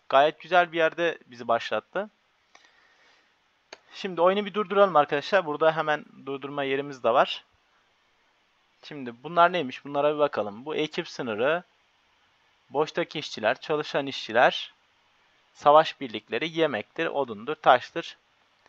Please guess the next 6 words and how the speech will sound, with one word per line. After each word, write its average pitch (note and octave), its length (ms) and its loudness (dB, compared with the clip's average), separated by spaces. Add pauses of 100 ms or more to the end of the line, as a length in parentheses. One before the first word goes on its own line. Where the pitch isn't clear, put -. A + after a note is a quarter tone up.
(220)
Onlar E3 440 4
bilindik D#3 320 -8
şeyler A#2 300 0
zaten. A2 360 -2
Normal, B2 300 -2
klasik, - 520 -8